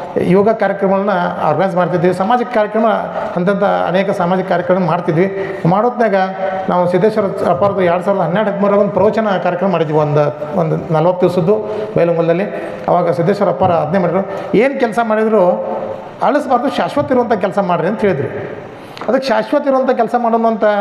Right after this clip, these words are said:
ಏನ್ ಮಾಡೋಣ? ಏನ್ ನೋಡ್ರಿ, ನಮ್ಮ ಮನೆ ಕಟ್ಸಿದ್ರೆ ನಮಗೆ ಶಾಶ್ವತ ಅದ, ಸಮಾಜಕ್ಕೇನು ಶಾಶ್ವತ ಅಲ್ಲ. ನಮ್ಮ ಹೊಲ ಚಲೋ ಬೆಳೆದ್ರೆ ಅದು ನಮ್ಮ ಸಂ-, ನಮ್ಮ ಮನೆಗೆ ಸಂಬಂಧಪಟ್ಟದ್ದು. ಒಂದು ಗುಡಿ ಕೊಡ್ಸಿ-, ಕಟ್ಸಿದ್ರೆ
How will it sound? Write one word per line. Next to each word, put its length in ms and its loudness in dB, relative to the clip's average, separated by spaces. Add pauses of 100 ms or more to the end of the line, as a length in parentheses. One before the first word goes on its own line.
(360)
ಏನ್ 160 4
ಮಾಡೋಣ? 260 0 (1120)
ಏನ್ 140 4
ನೋಡ್ರಿ, 220 4
ನಮ್ಮ 360 2
ಮನೆ 120 2
ಕಟ್ಸಿದ್ರೆ 320 0
ನಮಗೆ 180 0
ಶಾಶ್ವತ 360 0
ಅದ, 120 -4
ಸಮಾಜಕ್ಕೇನು 480 0
ಶಾಶ್ವತ 360 0
ಅಲ್ಲ. 120 0 (720)
ನಮ್ಮ 220 2
ಹೊಲ 180 2
ಚಲೋ 240 0
ಬೆಳೆದ್ರೆ 280 2 (540)
ಅದು 520 2
ನಮ್ಮ 180 2
ಸಂ-, 260 -2
ನಮ್ಮ 180 0
ಮನೆಗೆ 160 2
ಸಂಬಂಧಪಟ್ಟದ್ದು. 800 -2 (200)
ಒಂದು 160 2
ಗುಡಿ 160 2
ಕೊಡ್ಸಿ-, 420 2
ಕಟ್ಸಿದ್ರೆ 360 2